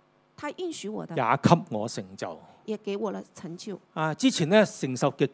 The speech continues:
Speaker 2: 大嘅試煉。
Speaker 1: 之前承受了極大的試煉。
Speaker 2: 好多痛苦，好多唔明白，去向神傾訴。
Speaker 1: 很多的痛苦，很多的不明白，向神傾訴。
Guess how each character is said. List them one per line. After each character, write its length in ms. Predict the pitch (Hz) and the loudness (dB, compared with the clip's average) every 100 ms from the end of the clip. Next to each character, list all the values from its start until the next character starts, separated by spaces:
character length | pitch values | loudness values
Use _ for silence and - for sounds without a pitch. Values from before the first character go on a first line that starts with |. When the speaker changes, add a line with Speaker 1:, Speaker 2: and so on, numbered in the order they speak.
| _ | _
Speaker 2:
大 200 | 123 107 | -2 0
嘅 100 | 123 139 | -4 -4
試 300 | 117 - 123 | -6 -4 -4
煉。 180 | 113 107 101 110 - _ _ _ | -2 -4 -8 -18 -20 _ _ _
Speaker 1:
之 120 | - | -12
前 260 | 370 311 254 - - - - | -6 -4 -4 -8 -18 -20 -14
承 280 | - 196 202 | -8 -8 -8
受 280 | 196 - 294 | -8 -4 -2
了 120 | 214 | -4
極 160 | - 226 | -8 -8
大 140 | 262 | -6
的 100 | 220 | -8
試 180 | - 262 | -10 -10
煉。 180 | 220 208 | -10 -12
Speaker 2:
好 180 | - 151 | 8 8
多 180 | 185 214 | 12 10
痛 320 | 139 156 156 | 10 4 2
苦， 240 | 147 143 165 | 0 6 8
好 100 | 156 | 10
多 100 | 196 | 8
唔 40 | 165 | 6
明 340 | 117 117 110 | 4 -2 -4
白， 180 | 110 131 - - | 2 2 0 -6
去 140 | 131 113 | -6 -4
向 180 | 127 123 | -6 -6
神 240 | 113 101 | -8 -10
傾 220 | 123 147 | -6 -4
訴。 280 | 139 120 101 104 _ _ | -2 -2 -2 -8 _ _
Speaker 1:
很 160 | - 254 | -8 -4
多 100 | 302 | -2
的 80 | 294 | -2
痛 180 | 349 | -4
苦， 100 | 277 247 | -4 -4
很 140 | 220 | -2
多 120 | 226 | -4
的 80 | 277 | -4
不 120 | 285 | -6
明 160 | 285 196 | -8 -8
白， 140 | 214 | -8
向 220 | 214 254 214 | -8 -8 -10
神 180 | 170 180 | -10 -12
傾 220 | - 226 | -10 -10
訴。 240 | - 233 | -10 -12